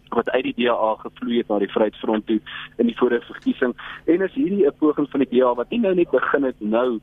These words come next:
na aanleiding van hierdie onthulling nie, maar eintlik al vroeër wat hulle begin posisioneer het, eintlik teen die Vryheidsfront, en seker opsigte meer as, meer teen die Vryheidsfront as teen die A N C, om uiteindelik daai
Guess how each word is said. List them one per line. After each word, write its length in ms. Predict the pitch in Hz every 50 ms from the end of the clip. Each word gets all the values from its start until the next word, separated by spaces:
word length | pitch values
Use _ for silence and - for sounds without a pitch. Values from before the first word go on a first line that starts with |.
| _ _ _ _ _
na 300 | - 113 - 117 117 113
aanleiding 440 | 104 120 131 131 131 123 123 120 117
van 120 | - 117 107
hierdie 400 | 101 104 113 139 147 151 139 120
onthulling 360 | 117 110 107 104 110 110 113
nie, 160 | 120 120 113 - - - -
maar 140 | 120 120
eintlik 220 | 151 202 208 196 -
al 120 | 165 143
vroeër 420 | - - - 190 196 170 143 117 110
wat 120 | 104 -
hulle 160 | 117 110 110
begin 240 | - 110 - 127 117
posisioneer 600 | - 117 110 113 - - 113 110 117 127 135 139
het, 120 | 135 131 - _ _ - - - _ _ _ _
eintlik 240 | - 165 180 165 - - -
teen 200 | 202 208 214 208
die 120 | 196 170
Vryheidsfront, 800 | - - 131 117 110 107 - - - - 117 110 110 117 117 -
en 100 | 123 117
seker 280 | - - 156 - 160
opsigte 420 | 151 139 - - 135 - - 143 131
meer 340 | 123 120 127 151 190 175 151
as, 380 | 135 - - - - - - -
meer 300 | - 110 117 139 170 175
teen 140 | - 160 143
die 100 | 135 -
Vryheidsfront 560 | - 135 123 120 - - - - 123 110 -
as 140 | 110 - -
teen 160 | - 113 110
die 120 | 104 101 87
A 120 | 92 95
N 140 | 92 95 92 - -
C, 200 | - 101 98 98 - - - - - - -
om 160 | - 120 127
uiteindelik 420 | 123 117 - 120 123 127 131 127 -
daai 220 | 110 104 104 107